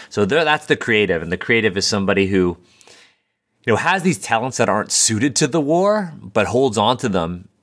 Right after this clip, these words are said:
and in holding on to those talents, the creative can help raise the morale of everyone. Uh, the next one's the Scrounger. The Scrounger is somebody who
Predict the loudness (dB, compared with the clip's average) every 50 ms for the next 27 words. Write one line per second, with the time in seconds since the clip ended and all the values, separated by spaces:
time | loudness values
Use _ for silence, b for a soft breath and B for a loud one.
0 | _ _ _ 0 2 2 2 2 2 2 2 2 2 2 2 2 2 2 0 0
1 | 2 0 0 0 -4 -4 -2 0 0 2 0 -2 -4 -6 -10 -8 -8 -8 -8 -8
2 | -8 -2 2 2 4 4 4 2 0 -2 -6 _ _ _ _ _ _ _ _ _
3 | -6 -4 0 0 0 0 0 0 2 2 2 2 2 -2 -6 -4 -4 -2 -2 0
4 | 0 0 0 0 -2 -4 -6 -8 -10 -10 -10 -12 -12 -12 -14 -16 -16 _ _ _
5 | _ _ _ _ _ _ _ _ _ _ _ _ _ _ _ _ _ _ _ _
6 | _ _ _ _ -2 0 2 2 2 2 2 0 0 0 -2 -4 -4 -2 -2 -4
7 | -2 0 0 0 0 0 -2 -4 -6 -6 -6 -4 -2 -2 0 0 -2 -2 -2 -2
8 | -2 0 0 0 2 2 0 0 0 2 2 2 2 0